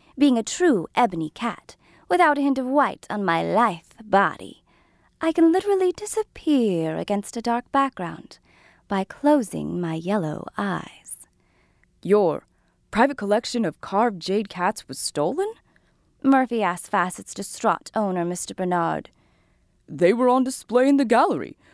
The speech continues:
Speaker 2: I called them the Cats of Chenglu, after their creator, a Chinese master of jade carving. It took me thirty years to collect twelve authenticated pieces.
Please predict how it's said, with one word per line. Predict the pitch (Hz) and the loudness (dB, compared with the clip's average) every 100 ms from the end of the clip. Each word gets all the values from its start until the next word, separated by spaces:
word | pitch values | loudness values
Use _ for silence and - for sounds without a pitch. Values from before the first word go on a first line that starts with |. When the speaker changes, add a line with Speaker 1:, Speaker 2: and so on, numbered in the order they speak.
| _ - | _ -2
Speaker 2:
I | 196 | -2
called | - 240 226 | 2 0 2
them | 254 233 - _ - | 0 0 -4 _ -10
the | - | -8
Cats | - 330 - - | 2 2 2 -8
of | 226 | -10
Chenglu, | - 254 247 208 190 - - _ _ - | -2 0 2 2 0 -2 -10 _ _ -2
after | 190 - 160 | -2 0 -2
their | 151 143 | 0 -2
creator, | 143 143 220 110 - - _ _ _ _ _ | -2 0 0 0 -8 -18 _ _ _ _ _
a | - 190 | -2 -2
Chinese | - 208 262 285 226 254 196 | 0 0 2 2 2 0 -2
master | 151 170 220 - 220 | 0 0 0 -6 -4
of | 208 160 | -4 -4
jade | 135 160 135 98 - | -2 0 2 -2 -8
carving. | - 123 127 - 60 - - _ _ _ _ _ | -4 -2 -2 -6 -12 -12 -18 _ _ _ _ _
It | - | -10
took | - 240 | -6 0
me | 240 269 | 2 2
thirty | - 311 302 | 4 4 4
years | 247 285 226 196 | 4 2 2 -2
to | - | -6
collect | 254 247 262 - | -2 0 -2 -4
twelve | - 381 294 269 - _ _ _ | 2 4 4 0 -10 _ _ _
authenticated | 415 415 - 392 349 320 294 320 - | 2 2 2 0 0 -2 0 0 -2
pieces. | - 403 453 233 233 220 214 | 2 2 2 0 0 0 -4